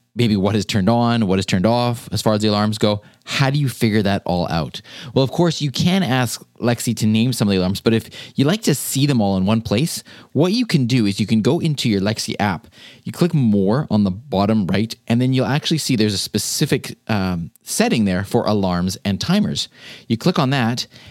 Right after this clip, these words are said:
and now you can see all of the alarms that you have set. And to my surprise, I have a whole bunch that I don't use. If you want to delete them, you then simply pick one of those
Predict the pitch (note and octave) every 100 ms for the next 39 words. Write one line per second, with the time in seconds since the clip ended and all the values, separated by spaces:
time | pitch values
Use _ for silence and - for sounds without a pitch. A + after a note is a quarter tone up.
0 | - - A#2+ C3+ G3+ C#3+ B2+ - D3 F3
1 | F#3+ E3+ - C3+ - - C3+ F3+ G3+ -
2 | F3 D3 C#3 B2 B2 B2 B2 - - A#2+
3 | G#2+ A2 G2+ G2+ - G2 F#2 - G#2+ C3
4 | D3 - G#2 G2+ A#2 E2 C2+ C#2+ G2 G#2+
5 | B2 B2+ B2+ A#2 G#2 - F2+ F2+ F#2+ E2
6 | F#2+ E2+ - - - - A#2 - F#3 A3+
7 | A3 G#3+ D#3 B2+ C#3+ F3+ G2 E2+ F#2+ A#2+
8 | B2+ C#3 - D3 B2+ A#2+ - - - _
9 | _ _ _ - A3+ D#3 F#2 F2+ B2+